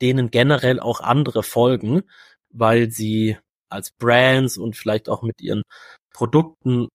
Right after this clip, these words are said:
ähm, und mit diesen Programmen da durchaus einfach einen, einen Trend eingeschlagen haben.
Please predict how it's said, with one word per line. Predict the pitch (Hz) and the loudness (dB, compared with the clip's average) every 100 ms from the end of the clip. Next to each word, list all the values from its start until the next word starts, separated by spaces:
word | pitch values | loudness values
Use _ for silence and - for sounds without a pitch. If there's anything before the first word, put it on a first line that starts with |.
| _ - | _ -2
ähm, | 110 110 107 107 | 2 4 2 0
und | - 110 107 _ | -2 -4 -4 _
mit | 120 113 | -4 -2
diesen | 131 127 | 0 -2
Programmen | - 113 - 107 123 120 | -2 -8 -2 2 2 4
da | 110 110 107 _ _ _ _ _ _ _ _ _ - | 4 2 0 _ _ _ _ _ _ _ _ _ 0
durchaus | 123 - 113 - | 0 2 2 0
einfach | 110 107 110 | -2 0 0
einen, | 104 98 | 0 -2
einen | 101 104 - | -2 -4 -4
Trend | - 110 110 - - - | -2 2 2 0 -8 -2
eingeschlagen | 113 104 - 85 82 104 | 2 2 0 -2 -2 -2
haben. | 82 | -2